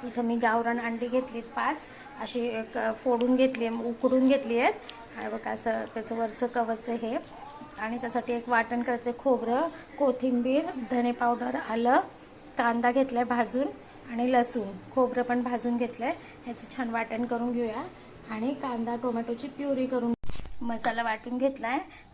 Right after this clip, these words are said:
आणि कांदा टोमॅटोची प्युरी पण करून घेतलीये. तेल तापवून घेतलंय, त्याच्यामध्ये हे कांदा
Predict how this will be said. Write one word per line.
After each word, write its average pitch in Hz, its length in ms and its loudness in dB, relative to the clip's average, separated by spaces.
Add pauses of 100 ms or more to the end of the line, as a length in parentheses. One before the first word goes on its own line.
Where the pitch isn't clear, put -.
आणि 220 240 -6
कांदा 233 340 -2
टोमॅटोची 226 580 -6
प्युरी 254 340 -2
पण 240 200 -4
करून 226 300 -6
घेतलीये. 240 680 -2 (480)
तेल 233 240 -6
तापवून 240 360 -6
घेतलंय, 240 340 2
त्याच्यामध्ये - 520 6
हे - 120 8
कांदा - 380 6